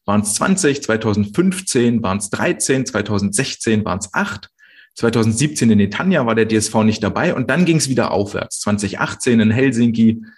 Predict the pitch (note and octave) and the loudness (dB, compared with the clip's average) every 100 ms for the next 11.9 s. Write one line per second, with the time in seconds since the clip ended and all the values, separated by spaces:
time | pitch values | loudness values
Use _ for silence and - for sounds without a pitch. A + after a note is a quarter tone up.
0 | _ _ - F#3 - D3 C3 A2+ A#2 B2 | _ _ -2 -2 0 0 2 2 2 2
1 | A#2 G2+ - A2+ A2 A2 G#2 A#2+ A2+ A2 | 2 0 0 0 0 2 2 2 2 2
2 | G#2+ G#2 - - - - G#2 G#2+ G#2+ G#2 | 2 0 -4 -20 -12 -4 -2 0 -2 -2
3 | - G#2 G2+ G2+ - - G#2 C#3 - - | -2 0 0 -4 -14 -4 -2 -2 -2 2
4 | A2+ G#2+ G#2+ - _ A#2 G#2 F#2 G2+ G2+ | 2 2 -4 -16 _ -2 0 0 2 2
5 | F#2 F#2+ - - - - _ _ B2+ B2 | 0 -6 -16 -20 -20 -20 _ _ 2 2
6 | D#3+ G#3 F3 B2 E3+ A3 A3 F#3 E3 C3 | 2 2 2 0 0 0 0 2 2 2
7 | G3 D3+ - A#2 D#3 - - - A#2 F#3 | 2 2 0 0 0 -2 -8 -6 0 0
8 | G3+ D3 A#2+ A#2+ B2+ B2 B2 G#3 A#2+ G#2 | 2 0 0 0 2 2 2 2 2 2
9 | C3 A2 G2+ G2 G2+ G#2 G#2 A#2+ A#2 A2 | 2 2 2 0 0 0 2 2 4 6
10 | G#2 G#2 - G2+ A#2+ - A2 G2+ F#2+ G#2 | 4 2 -2 -4 -4 0 2 2 0 -2
11 | G#2+ G#2 D#3+ - - F2 F2+ F#2 - | -2 -4 -4 -6 -6 -6 -6 -8 -12